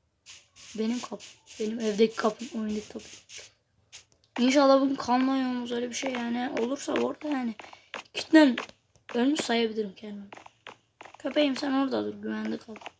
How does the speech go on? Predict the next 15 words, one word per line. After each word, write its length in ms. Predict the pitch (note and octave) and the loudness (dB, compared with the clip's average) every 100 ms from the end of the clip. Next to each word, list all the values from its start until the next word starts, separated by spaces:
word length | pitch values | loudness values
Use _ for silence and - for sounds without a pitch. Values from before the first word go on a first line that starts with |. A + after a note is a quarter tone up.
| - - _ _ _ _ _ _ _ _ - | -20 -20 _ _ _ _ _ _ _ _ -14
Yani 200 | G#3+ G#3 - - _ - - - _ _ _ _ - | -10 -10 -12 -18 _ -16 -16 -16 _ _ _ _ -6
uyuyabilirim 760 | A3 A#3 C#4 C#4+ D#4 E4+ C4 | 2 6 6 6 6 6 6
ama 180 | C#4 D4+ | 6 6
uyumayacağım. 600 | B3+ B3 G#3+ - A3 C4 - - _ B3+ | 6 4 2 -2 -6 -12 -14 -20 _ -10
Burada 240 | B3+ C4+ C4+ C4+ - | -4 2 0 0 -16
şeyler 460 | - B3 B3 G#3+ | -10 -8 -8 -10
var, 60 | G#3 | -14
sandık. 380 | - A#3+ A3+ - - - - - _ _ _ _ _ _ _ _ _ _ _ - | -12 -2 0 0 2 4 2 0 _ _ _ _ _ _ _ _ _ _ _ -6
Burası 420 | A3+ E4 G4+ C4 | 0 2 2 0
güvenli 500 | G#3 A#3 B3+ B3+ D#4 | 2 6 8 10 8
bir 80 | C4+ | 8
yere 280 | G#3 G3+ G3 | 4 0 -4
benziyor 420 | G3+ F#3 F#3+ F#3+ | -6 -8 -10 -6
tabii. 480 | A#3 A3 A3+ A3+ - - _ - - - - - - _ - | 0 2 2 -2 -4 -8 _ 0 2 4 4 4 0 _ -4
Oo, 540 | D4+ D#4 C4+ B3+ A#3 | 0 0 0 -4 -8